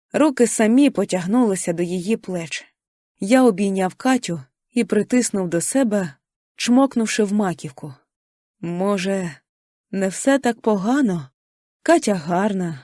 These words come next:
добра та чесна дівчина. Може, я зможу покохати її?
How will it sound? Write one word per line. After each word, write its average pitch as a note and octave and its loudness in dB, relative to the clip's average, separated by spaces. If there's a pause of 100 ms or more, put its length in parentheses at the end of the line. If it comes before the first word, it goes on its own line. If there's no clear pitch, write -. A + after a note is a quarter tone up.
(160)
добра F3 0 (260)
та G3+ -2
чесна C4+ 0
дівчина. F3+ -2 (600)
Може, F3+ -4 (500)
я F#3 -4
зможу F#3+ -2
покохати G#3 -6
її? D#3 -12